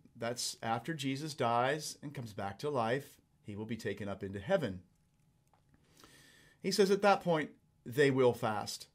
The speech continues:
So it's really, it's like a timing issue. Very important thing to understand in all of our lives, timing. And I don't want to get too lost on a discussion of fasting,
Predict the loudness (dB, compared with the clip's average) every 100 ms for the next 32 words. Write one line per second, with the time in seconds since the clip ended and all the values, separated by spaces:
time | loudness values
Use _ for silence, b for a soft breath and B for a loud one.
0 | _ _ _ b b b b 4 4 6
1 | 6 4 2 2 2 2 0 2 4 2
2 | 2 2 2 2 2 0 -4 -6 -12 _
3 | _ B B B 4 6 6 6 6 4
4 | -2 -2 -2 -2 -2 -2 -2 0 2 0
5 | -6 b b b -2 4 6 6 4 2
6 | 0 -2 -4 -8 -6 -2 0 0 -2 -8
7 | B B B B B B B 0 2 2
8 | -2 -8 2 4 6 6 4 0 0 0
9 | 4 4 4 2 0 0 -2 2 2 2
10 | 0 -2 2 2 2 -2 -2